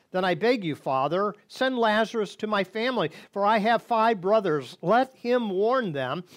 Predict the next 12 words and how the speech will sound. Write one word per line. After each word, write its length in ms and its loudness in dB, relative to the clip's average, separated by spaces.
so 220 -2
that 200 0
they 280 2
will 220 0
not 380 0
also 440 0
come 260 -4
to 80 -2
this 240 -2
place 360 -4
of 120 -10
torment.' 500 -4